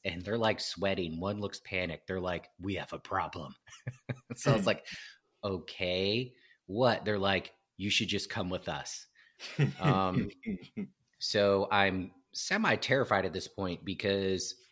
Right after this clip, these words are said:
Speaker 1: <clears throat> you know, uh, I've been on job sites back when I used to swing a hammer where somebody's been severely injured. I've been on one where somebody died, and the way they were acting, I,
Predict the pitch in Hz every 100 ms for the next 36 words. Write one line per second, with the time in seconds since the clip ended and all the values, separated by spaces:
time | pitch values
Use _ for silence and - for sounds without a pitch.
0 | _ _ - 64 - - - 101 101 98
1 | 98 98 92 120 113 120 113 107 104 -
2 | 98 95 101 92 - 92 90 87 87 -
3 | - 156 117 92 90 87 82 87 87 85
4 | - - 98 95 - 92 80 - 92 80
5 | 78 107 85 82 78 98 90 90 85 82
6 | 73 - 78 73 - 85 82 67 - -
7 | 85 82 98 104 92 82 90 92 - 80
8 | 80 90